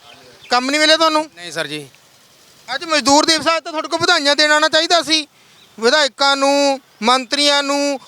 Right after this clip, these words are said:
Speaker 1: ਹੋਰ ਰਾਜਨੀਤਿਕ ਲੀਡਰਾਂ ਨੂੰ, ਅਫਸਰਾਂ ਨੂੰ, ਆਇਆ ਨਹੀਂ ਕੋਈ?
Speaker 2: ਕੋਈ ਨਹੀਂ ਜੀ ਆਇਆ, ਕਿਸੇ ਨੇ ਖਬਰਦਾਰ ਨਹੀਂ ਪੁੱਛੀ ਇੱਥੇ ਦੀ ਆਈ।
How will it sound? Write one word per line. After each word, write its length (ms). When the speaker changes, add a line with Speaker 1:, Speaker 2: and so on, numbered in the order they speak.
Speaker 1:
ਹੋਰ 180
ਰਾਜਨੀਤਿਕ 460
ਲੀਡਰਾਂ 440
ਨੂੰ, 280
ਅਫਸਰਾਂ 300
ਨੂੰ, 200
ਆਇਆ 220
ਨਹੀਂ 120
ਕੋਈ? 160
Speaker 2:
ਕੋਈ 200
ਨਹੀਂ 140
ਜੀ 80
ਆਇਆ, 200
ਕਿਸੇ 200
ਨੇ 100
ਖਬਰਦਾਰ 360
ਨਹੀਂ 120
ਪੁੱਛੀ 260
ਇੱਥੇ 200
ਦੀ 180
ਆਈ। 180